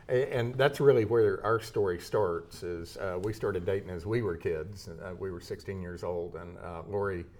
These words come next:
had mentioned over the years of, of us, uh, growing up together that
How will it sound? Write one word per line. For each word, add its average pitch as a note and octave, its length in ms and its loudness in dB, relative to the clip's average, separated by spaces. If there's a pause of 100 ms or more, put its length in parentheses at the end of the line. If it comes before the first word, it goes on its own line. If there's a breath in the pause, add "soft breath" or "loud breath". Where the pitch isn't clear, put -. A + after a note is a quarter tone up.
(320 soft breath)
had A#2 240 0
mentioned C3 500 2
over A#2 220 4
the G#2 100 -4
years A2 460 0
of, G2+ 260 0 (120)
of F#2+ 300 -6 (140)
us, G#2 460 -6
uh, F#2 240 -4 (120)
growing G#2+ 360 2
up G2 180 -6
together F#2 400 -4
that F2+ 300 -6